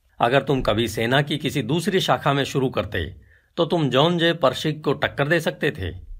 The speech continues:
"अच्छा बिल, सुनो, क्या तुम्हें स्कंक स्क्रूप बेचने का कोई अनुभव रहा है?"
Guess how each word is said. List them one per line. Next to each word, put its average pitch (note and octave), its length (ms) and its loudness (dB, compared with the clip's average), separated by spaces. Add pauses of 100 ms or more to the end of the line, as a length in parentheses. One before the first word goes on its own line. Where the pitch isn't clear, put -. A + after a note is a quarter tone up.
(880)
"अच्छा D3 260 0
बिल, F#2+ 300 -4 (100)
सुनो, G2+ 500 -4 (540)
क्या F#3+ 120 6
तुम्हें E3+ 280 0
स्कंक G3+ 380 0
स्क्रूप E3 420 -2
बेचने C#3 340 4
का D3 120 2
कोई C#3+ 200 2
अनुभव A#2+ 340 2
रहा A2 280 4
है?" B2+ 400 -6